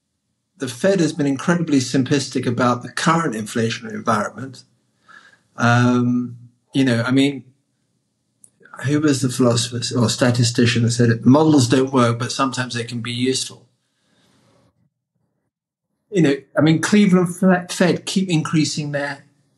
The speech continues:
inflation forecast. Okay. And you've got measures of, uh, financial conditions at the Fed now that show that we're back at before,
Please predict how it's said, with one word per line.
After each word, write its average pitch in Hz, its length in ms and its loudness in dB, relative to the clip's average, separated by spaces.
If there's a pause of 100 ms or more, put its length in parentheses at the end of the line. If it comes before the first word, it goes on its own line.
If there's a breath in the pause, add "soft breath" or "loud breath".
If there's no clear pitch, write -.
(240)
inflation 147 560 0
forecast. - 680 -2 (1500)
Okay. 143 320 -4 (680)
And 175 560 2
you've 147 220 0
got 156 320 0 (180)
measures 156 460 2
of, 131 220 0 (720)
uh, 123 200 -2
financial 147 580 0
conditions 131 580 0 (160)
at 175 220 -2
the 156 80 -4
Fed 113 380 -2
now - 380 -20 (180)
that 139 160 0
show 123 480 2
that 120 140 -4
we're 120 100 -2
back 120 320 -2
at 117 200 -6 (600)
before, 120 720 0